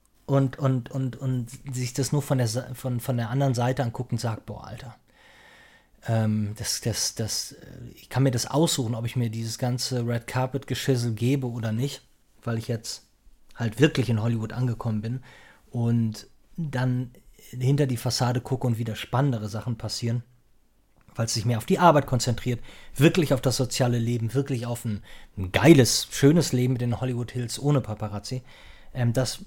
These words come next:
das weiß ich nicht. Aber, äh, darüber werden wir noch mal reden. Ich kann nur sagen, dass die Idee,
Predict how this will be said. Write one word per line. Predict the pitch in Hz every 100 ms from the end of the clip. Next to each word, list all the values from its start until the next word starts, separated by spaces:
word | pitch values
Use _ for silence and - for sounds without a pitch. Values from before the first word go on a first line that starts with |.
| -
das | 131 - 120 -
weiß | 117 113 110
ich | 113
nicht. | 113 -
Aber, | 143 147 147 151
äh, | 143 151 135
darüber | 135 160 226 220
werden | 185 175
wir | 156
noch | 135
mal | 131 120
reden. | 147 185
Ich | 123 -
kann | - 175
nur | 180
sagen, | 147 135 123
dass | 113 -
die | 113
Idee, | 107 98 131 151 208